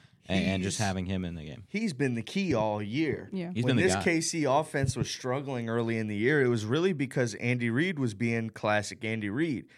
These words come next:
Speaker 2: He was trying to dig himself out of the hole with the passing offense.
Speaker 1: Yeah.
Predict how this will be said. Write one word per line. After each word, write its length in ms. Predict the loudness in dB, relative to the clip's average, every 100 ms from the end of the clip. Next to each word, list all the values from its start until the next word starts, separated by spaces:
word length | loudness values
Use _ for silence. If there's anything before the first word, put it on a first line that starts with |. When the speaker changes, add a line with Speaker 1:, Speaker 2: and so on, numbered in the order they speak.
| _ _
Speaker 2:
He 140 | 4
was 140 | 4
trying 380 | 2 2 2 2
to 120 | -2
dig 280 | -2 0 0
himself 480 | 0 0 2 2 4
out 160 | 2 2
of 60 |
the 80 | 0
hole 460 | 2 4 4 2 -2 _ _ _
with 300 | 2 2 2
the 100 | -2
passing 480 | 0 2 2 0 -2
offense. 540 | -2 -2 -2 -2
Speaker 1:
Yeah. 60 | -2